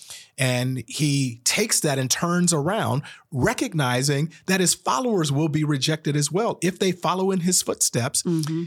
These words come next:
Speaker 1: he sends them out and he says, "Hey, listen, I want you to be dependent and I want you to stand firm in your faith. You're gonna be rejected. Some people will accept you. Some people will reject you, but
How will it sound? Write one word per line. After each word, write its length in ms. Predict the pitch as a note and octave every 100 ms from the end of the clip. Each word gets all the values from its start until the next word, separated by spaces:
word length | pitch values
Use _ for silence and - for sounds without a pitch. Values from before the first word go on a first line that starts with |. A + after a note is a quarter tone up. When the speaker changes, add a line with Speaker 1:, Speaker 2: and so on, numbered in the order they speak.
| -
Speaker 1:
he 180 | - C#3
sends 420 | - F3 G3 F3
them 180 | G3 C#3
out 360 | G#2 C#3 - - _ - _
and 100 | B2+
he 100 | B2+
says, 540 | A#2+ C3+ A#2 A#2 A2+ - _ _ -
"Hey, 120 | C3+
listen, 580 | B2 B2+ - A2 G2 A2 _ _ _ _ -
I 80 |
want 240 | G#2 A#2+ -
you 40 |
to 60 | C#3
be 120 | C#3+
dependent 540 | D3 D#3+ F#2+ F#2 G2+ - - _ _ _ -
and 160 | A#2 G#2+
I 80 | G#2+
want 280 | A2+ A#2
you 120 | B2+ A#2
to 60 |
stand 380 | A2+ - A2+ A2+
firm 220 | B2 A#2
in 60 | A#2
your 140 | A#2+
faith. 360 | - F#2 G2 G2+
You're 80 | F#2+
gonna 160 | G2+
be 120 | G#2+
rejected. 600 | G2+ F#2+ - C#3 - D#3+ -
Some 140 | A#2
people 240 | A#2 A2+ G#2+
will 120 | G#2
accept 420 | G2+ - D#3+ -
you. 160 | F#3 F#3 - - - _
Some 240 | - - B2+
people 260 | C3+ A#2+ A2
will 140 | A2
reject 440 | A2 F#2+ G#2+ G#2+ A2
you, 260 | G#2+ A2+ - _ - -
but 520 | G#2 F#3 F#2+ -